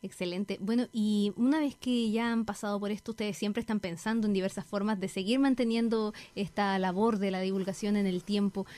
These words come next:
Eh, ya están con Mar de Maravillas, la charla de mañana, pero ¿qué han pensado en, para un futuro? Me imagino que siempre están pensando en nuevos proyectos, en nuevas ideas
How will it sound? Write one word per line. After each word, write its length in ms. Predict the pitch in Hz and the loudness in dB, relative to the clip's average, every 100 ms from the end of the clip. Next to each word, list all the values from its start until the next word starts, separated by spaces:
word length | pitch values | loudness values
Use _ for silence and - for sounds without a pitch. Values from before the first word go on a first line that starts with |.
| - 185 | -12 -4
Eh, 380 | 185 185 180 180 | -2 -2 -2 -2
ya 80 | |
están 220 | 202 214 208 | -2 0 4
con 100 | 202 | 4
Mar 220 | 196 185 | 4 4
de 80 | 185 | 2
Maravillas, 720 | 170 196 220 196 190 190 180 | 2 4 4 4 0 -2 -6
la 80 | 160 | -6
charla 260 | 202 202 | -4 -2
de 120 | 185 | 0
mañana, 500 | 175 180 208 208 196 | 0 4 6 6 4
pero 240 | 196 190 185 | 2 0 -2
¿qué 160 | 269 | -2
han 140 | 285 277 | -2 -2
pensado 440 | 262 240 247 233 | -2 -4 -4 -4
en, 140 | 226 220 | -4 -4
para 220 | 214 202 | -2 0
un 120 | 220 | 0
futuro? 400 | - 196 196 180 | -2 -4 0 0
Me 80 | 180 | 0
imagino 320 | 190 202 214 | 0 0 0
que 80 | 196 | 0
siempre 400 | - 254 277 247 | 0 2 2 0
están 220 | 226 233 | -2 -2
pensando 360 | 226 214 220 214 | -2 -2 -2 0
en 120 | 190 | 0
nuevos 180 | 190 190 | -2 -2
proyectos, 640 | 180 180 185 - 185 185 | -2 0 -2 -4 -6 -4
en 80 | 175 | -4
nuevas 260 | 180 180 | -2 -2
ideas 400 | 180 185 185 185 | -2 0 0 -2